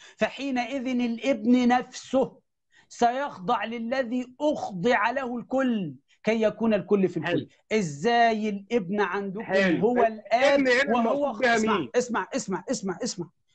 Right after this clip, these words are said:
Speaker 1: إزاي عندكم الابن هو الآب وهو
Speaker 2: الابن اللي مقصود
Speaker 1: خاضع
Speaker 2: بمين؟
Speaker 1: للآب؟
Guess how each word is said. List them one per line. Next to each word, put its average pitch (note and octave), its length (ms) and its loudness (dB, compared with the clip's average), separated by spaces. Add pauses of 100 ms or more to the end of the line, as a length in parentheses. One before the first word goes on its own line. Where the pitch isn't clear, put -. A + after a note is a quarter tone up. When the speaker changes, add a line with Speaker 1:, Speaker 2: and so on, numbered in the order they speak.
(140)
Speaker 1:
إزاي A3 480 2
عندكم G#3 540 -2
الابن F#3 460 0 (340)
هو A#3 220 2
الآب A3 500 -2 (160)
وهو A#3 480 2 (340)
Speaker 2:
الابن C4+ 160 6
اللي C4 220 6
مقصود C#4 340 4
Speaker 1:
خاضع G3+ 120 4
Speaker 2:
بمين؟ F#3+ 200 -2
Speaker 1:
للآب؟ F#3 520 0